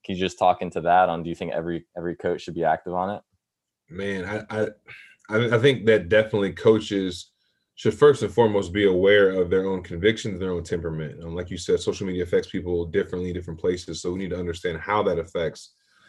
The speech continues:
Speaker 2: each coach and whether or not they should be on there. But I think all things being equal, uh, there not being any huge reasons not to, I think coaches should be on social media. Uh, not necessarily,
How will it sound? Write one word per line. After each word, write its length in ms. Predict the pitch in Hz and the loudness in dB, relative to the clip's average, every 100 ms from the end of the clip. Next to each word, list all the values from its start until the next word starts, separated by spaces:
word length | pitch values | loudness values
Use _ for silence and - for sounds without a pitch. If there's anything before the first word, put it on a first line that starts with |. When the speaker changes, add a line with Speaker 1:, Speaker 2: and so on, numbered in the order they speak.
| _ - | _ -2
Speaker 2:
each 240 | 113 - | -2 0
coach 400 | 104 95 87 - | 2 2 0 -8
and 140 | 90 | -4
whether 160 | 95 95 | -2 0
or 40 | |
not 100 | 92 | -2
they 80 | 85 | -4
should 240 | 87 98 87 | -4 -4 -4
be 100 | 92 | -4
on 120 | 92 | -2
there. 80 | 87 | -2
But 160 | 87 | -2
I 80 | 82 | -2
think 320 | - 98 78 | -6 -6 -6
all 180 | 90 98 | -2 -2
things 440 | - - 101 87 | -2 -8 -6 -6
being 400 | 80 92 90 82 - _ _ _ _ - | -6 -6 -6 -8 -12 _ _ _ _ 0
equal, 600 | 113 110 98 92 87 - | 0 2 0 0 -4 -14
uh, 180 | 87 78 | -14 -10
there 120 | 87 | -6
not 300 | 90 98 90 | -6 -6 -6
being 240 | 98 92 87 | -6 -6 -8
any 240 | 95 90 | -8 -10
huge 300 | 85 104 92 | -8 -8 -6
reasons 260 | 92 85 85 | -6 -8 -6
not 220 | 95 92 | -6 -4
to, 120 | 85 | -4
I 120 | 92 | -4
think 260 | 92 90 82 | -6 -8 -4
coaches 320 | 92 87 80 | -4 -4 -8
should 300 | - 98 90 | -6 -6 -4
be 100 | 95 | -4
on 140 | 95 87 | -4 -4
social 300 | 92 90 92 | -4 -4 -6
media. 320 | 92 95 92 _ _ _ _ - | -6 -6 -8 _ _ _ _ -12
Uh, 180 | 82 87 | -8 -4
not 200 | 98 110 | -2 0
necessarily, 600 | - - 110 98 90 | -2 0 2 4 2